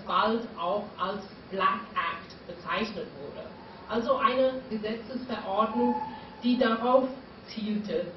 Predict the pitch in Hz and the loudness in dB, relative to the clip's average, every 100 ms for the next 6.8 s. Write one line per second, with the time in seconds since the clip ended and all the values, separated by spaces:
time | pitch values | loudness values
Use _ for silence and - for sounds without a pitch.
0 | - 240 220 226 247 254 240 - 180 180 | -4 -2 2 2 4 0 0 0 0 0
1 | 175 185 196 202 214 - - - - 214 | 0 0 0 -2 -2 -4 -14 -14 -6 0
2 | - 220 - - - 226 196 - 156 160 | 4 4 2 -10 -4 -2 -2 -2 -2 -2
3 | - 180 180 185 - - - 214 220 220 | -4 -6 -6 -6 -10 -10 0 2 4 6
4 | 226 240 240 233 220 - 208 180 170 175 | 10 10 10 8 4 -4 -6 -4 -2 0
5 | 180 - - 180 - 180 - 165 180 - | -2 -4 -10 -10 -6 -6 -4 -6 -8 -12
6 | - - 247 247 254 226 185 - | -14 -8 -6 -6 -2 -2 -2 -4